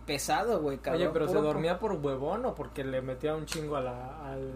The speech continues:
Speaker 2: la botella,
Speaker 1: O sea,
Speaker 2: güey?
Speaker 1: sí le metía, pero de por sí el trip de ese güey es que en la peda se duerme, güey, y ya lo carga la verga y ni quien lo pare de donde está, güey.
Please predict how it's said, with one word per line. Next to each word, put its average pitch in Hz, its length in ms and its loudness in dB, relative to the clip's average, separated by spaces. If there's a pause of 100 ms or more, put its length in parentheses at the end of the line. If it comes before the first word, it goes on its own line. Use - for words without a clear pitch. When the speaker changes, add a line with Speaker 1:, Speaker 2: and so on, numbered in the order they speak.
(160)
Speaker 2:
la 139 100 -4
botella, 135 340 -2
Speaker 1:
O 151 60 4
sea, 156 180 2
Speaker 2:
güey? 139 120 -2
Speaker 1:
sí 190 140 4
le 262 140 6
metía, 233 420 2
pero 170 500 2 (160)
de 147 120 0
por 147 260 0
sí 175 160 2
el 190 140 0
trip 190 260 2
de 190 120 2
ese 185 180 2
güey 175 300 2
es 170 140 -4
que 214 100 -2
en 214 100 0
la 185 100 2
peda 170 640 0
se 175 160 -2
duerme, 427 400 2
güey, 254 280 8
y 185 340 4
ya 381 180 0
lo 359 120 0
carga 269 220 0
la 233 140 0
verga 247 240 4
y 262 60 2
ni 226 140 4
quien 185 220 -2
lo 156 180 2
pare 226 240 4
de 220 100 6
donde 160 240 2
está, 190 320 -2
güey. 160 280 -2